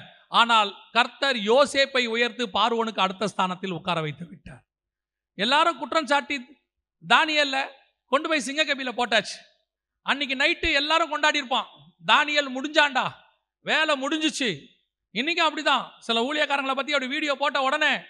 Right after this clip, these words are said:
எல்லாருக்கும் சந்தோஷம். ஒரு, ஒரு ஊழியக்காரர் சொன்னார், ஒருத்தர் வீடியோவை பார்த்துட்டு, "இதோட இவர் ஊழியம் முடிஞ்சுங்க" அப்படின்னாரு. நான் நினைச்சேன்,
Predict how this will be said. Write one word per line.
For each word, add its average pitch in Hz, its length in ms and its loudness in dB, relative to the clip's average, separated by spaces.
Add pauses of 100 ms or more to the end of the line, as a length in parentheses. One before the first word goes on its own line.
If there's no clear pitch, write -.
(420)
எல்லாருக்கும் 294 420 -2
சந்தோஷம். 277 540 0 (300)
ஒரு, 247 200 -2
ஒரு 254 240 -2
ஊழியக்காரர் 285 240 -2
சொன்னார், 254 320 -4
ஒருத்தர் 233 220 -6
வீடியோவை 247 400 0
பார்த்துட்டு, 214 300 -4 (400)
"இதோட 359 380 -4
இவர் 330 200 -2
ஊழியம் 330 500 -2
முடிஞ்சுங்க" 311 420 -2 (180)
அப்படின்னாரு. 214 420 -2 (840)
நான் 185 260 0
நினைச்சேன், 214 480 -2